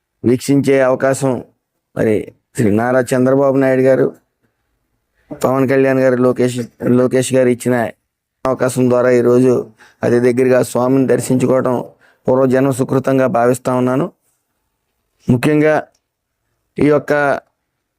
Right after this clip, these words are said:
వాడపల్లి వెంకటేశ్వర స్వామి సుమారు ఒక శనివారం రోజునే యాభై నుంచి అరవై వేల మంది దర్శించుకోవడం జరుగుతుంది. అదే, అదేవిధంగా ఏదైనా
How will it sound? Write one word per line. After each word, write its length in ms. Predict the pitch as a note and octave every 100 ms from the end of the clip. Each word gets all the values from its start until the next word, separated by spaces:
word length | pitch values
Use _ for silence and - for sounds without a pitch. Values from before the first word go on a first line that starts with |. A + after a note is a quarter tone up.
| _ - A2+ A2+
వాడపల్లి 520 | G#2+ C3 C#3+ D#3 D3+
వెంకటేశ్వర 500 | D3 C3+ D3 - C#3
స్వామి 500 | C#3+ C#3+ C#3+ D#3 G#2 - _ _ _ _ _ _ _
సుమారు 680 | - C#3+ D#3+ E3+ F3 D#3+ - -
ఒక 120 | D#3+
శనివారం 560 | D3 D3 D#3 E3 E3 D#3+
రోజునే 300 | E3 D3+ E3
యాభై 240 | D3+ C#3+
నుంచి 240 | D3+ D3 D#3
అరవై 220 | D3 C#3+
వేల 200 | C#3+ C#3+
మంది 460 | D3 C#3+ C#3 B2 - -
దర్శించుకోవడం 600 | B2+ C3 C3+ C3 C#3 C#3
జరుగుతుంది. 520 | C3 C3 C3 C#3 D3 - _ _ _ _ -
అదే, 400 | C3 D3+ D#3 C3+
అదేవిధంగా 800 | C3+ C#3 D#3+ D#3 D#3 D#3 D3+ - _ _ _ _ _ _ _ -
ఏదైనా 300 | C#3+ D3